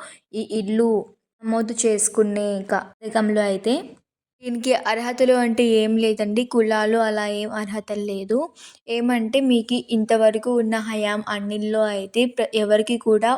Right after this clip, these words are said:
ఒక్క ఇల్లు కూడా మీ పేరు మీద లేనట్లయితేనే ఈ పథకం అనేది ప్రతి ఒక్కరికి కూడా వర్తిస్తుందండి.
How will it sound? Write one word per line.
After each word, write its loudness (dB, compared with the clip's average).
ఒక్క -4
ఇల్లు -4
కూడా 4
మీ 2
పేరు 0
మీద -2
లేనట్లయితేనే -2
ఈ 0
పథకం -2
అనేది 0
ప్రతి 0
ఒక్కరికి 0
కూడా 6
వర్తిస్తుందండి. -2